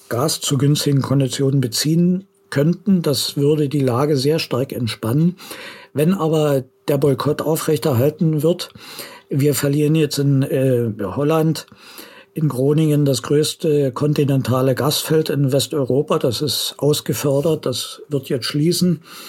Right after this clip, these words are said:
Und für das Jahr zweitausendfünfundzwanzig hat die Ukraine schon angekündigt, keine Transitgasmengen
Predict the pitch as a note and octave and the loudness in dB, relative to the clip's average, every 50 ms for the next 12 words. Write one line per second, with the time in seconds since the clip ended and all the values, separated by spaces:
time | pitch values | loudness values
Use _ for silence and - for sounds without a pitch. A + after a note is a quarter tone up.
0 | - - - - - - F3+ C#3+ D3 - - D#3 D3 D#3 D#3 C#3 - - D3+ C#3+ | -16 -16 -16 -10 -6 -2 0 0 0 2 2 2 2 2 2 0 0 0 0 0
1 | C3+ C#3 C#3 C3+ A2+ - - - - - - _ _ - - - C#3+ C3 C3+ B2 | 2 0 0 -2 -4 -8 -14 -20 -20 -20 -20 _ _ -10 -4 -2 0 0 0 0
2 | - E3+ D#3+ F3 F3+ D#3+ - - - D3+ D#3 E3 E3 F3 D3+ B2+ G#2+ C#3+ C#3 - | 0 0 0 2 2 2 0 0 0 0 0 2 2 0 0 2 0 0 0 0
3 | C#3+ C#3+ C#3 C3+ - - C3 C#3 D3+ D#3+ D3+ - - D#3 C#3+ B2 B2+ C#3 D3+ D#3 | -2 -2 -2 -4 -2 0 0 2 2 2 2 0 0 -2 -2 -2 -2 0 0 2
4 | D#3 C#3+ - C#3+ D#3 D#3 D#3 D3+ D3 C#3 A#2 - - - A#3+ F3+ D3 - A2 A2+ | 0 0 -2 -2 0 0 2 0 0 -2 -4 -6 -8 -8 -8 -8 -6 -4 -2 0
5 | B2+ C3+ C3+ C#3+ C3+ C3+ C3 - - - A#2 C3 C#3 C3 D3+ D3 - - D3 C#3 | 0 2 2 2 2 2 2 0 0 0 0 2 2 2 0 -2 -4 -4 -2 -2
6 | C3+ A#2+ - - C#3 B2+ C#3 D3 C#3+ D3 B2+ A2+ | 0 -2 -2 -2 0 0 2 2 2 0 -2 -4